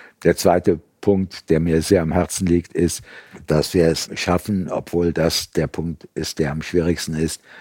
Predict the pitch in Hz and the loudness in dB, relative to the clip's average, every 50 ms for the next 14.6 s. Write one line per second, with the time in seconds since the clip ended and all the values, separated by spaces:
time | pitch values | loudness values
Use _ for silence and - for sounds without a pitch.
0 | - - - - - _ _ _ - 87 87 82 80 82 80 80 80 78 76 76 | -20 -20 -20 -20 -20 _ _ _ -2 0 0 0 2 2 2 2 2 2 0 0
1 | 73 - - 67 - - - 101 90 - - 101 92 - - - 92 90 87 87 | -2 -2 -4 -6 -6 -2 0 0 2 2 2 2 2 0 0 -2 -2 0 0 0
2 | 87 85 82 80 - - - - 87 - - 80 78 87 - - 85 80 - - | 0 0 -2 -2 -4 -2 0 0 0 2 2 2 2 2 0 0 -2 -2 -2 -2
3 | 87 78 76 76 - - 101 87 - 90 - 90 82 80 78 - 82 82 78 - | -4 -4 -4 -2 -2 -2 -2 0 0 0 0 0 0 0 -2 -2 -2 -4 -4 -4
4 | - 87 78 - 82 78 73 82 78 82 82 80 78 - - - 82 82 - - | -6 -8 -6 -6 -4 -4 -2 -2 -2 -2 -2 -4 -4 -6 -6 -4 -4 -4 -4 -4
5 | - 78 82 82 80 76 73 71 - - 76 76 73 - - 69 - - 82 76 | -4 -4 -2 -2 -2 -2 -2 -4 -2 -2 -2 -2 -2 -4 -6 -10 -8 -6 -4 -4
6 | 76 73 - - - - - - - - - - - - _ - - 78 80 80 | -4 -4 -8 -12 -20 -20 -20 -20 -20 -20 -20 -20 -20 -20 _ -8 -2 0 0 0
7 | - - - 87 87 80 - - 87 78 80 82 85 82 78 - - 87 80 76 | -2 -2 -2 -2 -2 -2 0 0 2 2 2 0 0 -2 -4 -4 0 0 2 2
8 | 78 78 82 85 76 80 82 82 80 78 - 76 67 78 76 76 78 78 - 82 | 2 0 0 -2 0 0 2 2 2 2 0 0 0 -2 -2 -2 -2 -2 -2 -2
9 | 80 - - - 80 76 - - - 82 73 80 80 80 78 71 - - - - | -4 -2 -2 -2 -2 -2 -2 -2 -2 -2 0 0 0 0 -2 -4 -6 -6 -6 -4
10 | 80 80 80 78 76 78 73 - 76 - - - 95 - - 85 78 - 80 76 | -4 -2 -2 0 -2 -2 -4 -6 -6 -6 -2 -2 -2 -2 -2 -4 -4 -4 -4 -4
11 | 73 - - 80 78 76 - 80 76 73 76 78 73 80 76 73 73 71 - - | -4 -2 -2 -2 -4 -4 -4 -4 -2 -2 -2 -2 -2 -4 -4 -4 -4 -6 -6 -4
12 | - 80 76 76 73 - - - - - 82 85 80 76 78 78 - - 76 78 | -2 0 0 0 0 -2 -6 -8 -6 -4 -2 -2 -2 -2 -2 -2 -2 -4 -6 -4
13 | 78 71 - - 73 73 - - - 85 78 78 78 76 76 71 - - - 76 | -6 -6 -6 -4 -4 -4 -4 -2 -4 -2 -2 -2 -2 -2 -2 -4 -6 -6 -8 -6
14 | - - 80 85 85 80 - 80 82 78 78 - | -4 -2 0 0 0 0 0 0 0 0 -2 -6